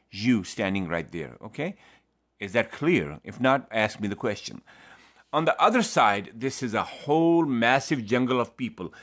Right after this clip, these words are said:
standing, acting, behaving. The whole action of life is on the other side.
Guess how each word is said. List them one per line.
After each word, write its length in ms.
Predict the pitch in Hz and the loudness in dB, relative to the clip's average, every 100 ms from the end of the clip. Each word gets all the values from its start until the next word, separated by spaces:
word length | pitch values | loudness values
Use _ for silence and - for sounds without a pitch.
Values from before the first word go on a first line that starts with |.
| - | -20
standing, 800 | - - - 151 156 156 160 156 - _ _ | -16 -12 0 2 2 2 0 -2 -8 _ _
acting, 600 | 135 143 - 151 147 139 _ _ _ _ _ _ _ _ _ 92 | -4 -4 0 0 2 -2 _ _ _ _ _ _ _ _ _ -8
behaving. 640 | 123 117 151 151 165 151 - _ - | -6 0 2 2 0 -2 -8 _ -10
The 160 | 107 | -8
whole 480 | - - 156 175 175 - | -6 0 4 6 4 2
action 360 | 139 147 - 139 | -4 -4 -2 -2
of 140 | 110 | -2
life 400 | 95 87 92 - _ _ _ _ | -4 -4 -6 -12 _ _ _ _
is 160 | 110 107 | -8 -4
on 120 | 101 | -2
the 140 | 95 127 | 0 0
other 140 | 117 | -2
side. 400 | - 80 - | -4 -8 -8